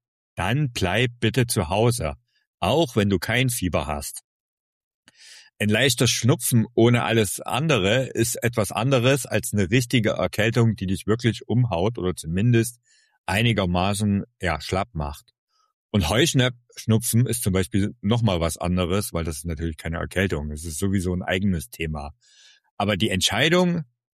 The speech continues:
die triffst natürlich du für dich und im Zweifel triffst du sie gemeinsam mit einer Ärztin.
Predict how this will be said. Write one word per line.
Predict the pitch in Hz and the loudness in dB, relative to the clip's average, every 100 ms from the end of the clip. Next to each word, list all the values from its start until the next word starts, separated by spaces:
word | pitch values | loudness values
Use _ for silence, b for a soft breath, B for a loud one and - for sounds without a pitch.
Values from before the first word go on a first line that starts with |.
| - | 0
die | 117 160 | 2 2
triffst | - 131 - | 2 0 0
natürlich | 120 110 123 131 120 - - _ _ | 0 2 2 2 0 -4 -14 _ _
du | - 143 185 | 2 6 6
für | - 98 | 4 2
dich | 76 127 208 - - _ _ _ _ - | 4 2 2 0 -6 _ _ _ _ -4
und | 95 | 0
im | 95 | 2
Zweifel | - - 101 131 151 143 123 | 0 0 2 2 4 4 4
triffst | - 123 - | 0 0 2
du | 113 | 0
sie | 120 107 | 2 2
gemeinsam | 95 80 92 117 120 107 | 2 0 0 0 0 2
mit | 95 - | 0 0
einer | 92 | -2
Ärztin. | - 90 - - 85 73 71 | -2 -4 -4 -6 -4 -4 -8